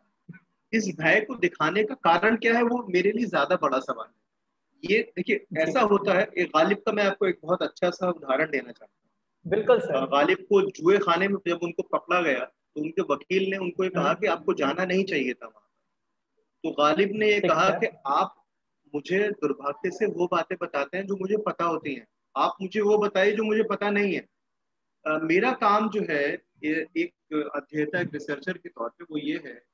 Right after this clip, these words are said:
Speaker 1: कि मैं वो बातें बताऊं जो लोगों को पता नहीं या जिनके ऊपर कम
Speaker 2: जी।
Speaker 1: बात हो रही है, है ना? तो अब हिंदू बनाम मुस्लिम का डर जो है, वो एक ऐसी बात है जो हम सबको पता है। रोज रात को नौ बजे हम टीवी पे देख लेते हैं कि ऐसा ही होगा। अ,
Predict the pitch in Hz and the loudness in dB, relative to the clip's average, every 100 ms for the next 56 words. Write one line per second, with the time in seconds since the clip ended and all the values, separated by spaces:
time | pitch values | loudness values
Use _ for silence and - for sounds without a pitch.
0 | _ 147 156 175 196 - _ 170 208 214 | _ -8 -6 -4 -6 -8 _ -2 0 0
1 | 202 208 190 - 151 190 185 160 156 165 | -2 -4 -6 -6 -8 -6 -8 -6 -6 -8
2 | - - 202 - - - _ _ _ _ | -10 -8 -8 -10 -16 -20 _ _ _ _
3 | _ _ 196 190 214 208 220 208 214 214 | _ _ -4 -4 -8 -8 -4 -2 -2 -2
4 | 185 - 151 131 - 117 - _ _ _ | -2 0 0 -4 -4 -18 -20 _ _ _
5 | - 247 - - _ _ _ _ 214 - | -8 -4 -6 -8 _ _ _ _ -6 -6
6 | _ _ 151 196 247 240 - 151 165 220 | _ _ -2 0 -4 -6 -6 -10 -8 -4
7 | 196 196 208 175 - 202 208 220 - 151 | 0 0 -2 -6 -10 -10 -8 -8 -2 0
8 | 196 185 143 127 160 196 156 151 202 196 | -2 -4 -10 -12 -8 -10 -6 -8 -8 -4
9 | 156 - 196 202 185 196 202 202 160 - | -4 -2 -8 -8 -10 -6 -6 -6 -8 -8
10 | 113 _ _ _ _ 165 202 202 156 - | -12 _ _ _ _ -2 0 0 -4 -12
11 | - 131 147 - 180 147 156 180 190 202 | -8 -4 -2 -2 -4 -2 -2 -2 -2 -4
12 | 202 156 151 202 196 156 147 120 - - | -2 -4 -2 -4 -2 -2 -2 -10 -14 -20
13 | 170 220 196 139 139 131 127 _ _ _ | -20 -6 -4 -4 -8 -14 -18 _ _ _
14 | _ _ _ _ _ _ _ 135 135 | _ _ _ _ _ _ _ -4 -4